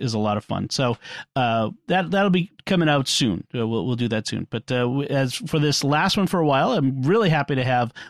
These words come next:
Lindsay joining us once again from Australia, which is great to have you with us. Uh, uh, I love interacting with you guys. Uh, and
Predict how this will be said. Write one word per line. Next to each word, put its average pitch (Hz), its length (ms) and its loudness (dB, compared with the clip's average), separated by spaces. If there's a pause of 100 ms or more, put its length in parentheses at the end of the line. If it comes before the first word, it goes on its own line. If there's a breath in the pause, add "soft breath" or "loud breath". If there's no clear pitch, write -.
Lindsay 160 380 2
joining 156 280 4
us 160 120 2
once 139 160 2
again 147 320 2
from 135 240 0
Australia, 135 420 2
which 160 160 0
is 131 80 0
great 131 240 -2
to 135 80 0
have 123 220 0
you 123 80 2
with 117 160 0
us. 147 260 0
Uh, 117 160 0 (380 soft breath)
uh, 107 600 -4
I 143 120 0
love 151 240 2
interacting 160 480 2
with 139 120 0
you 147 120 2
guys. 135 340 2
Uh, 131 300 0
and 131 360 0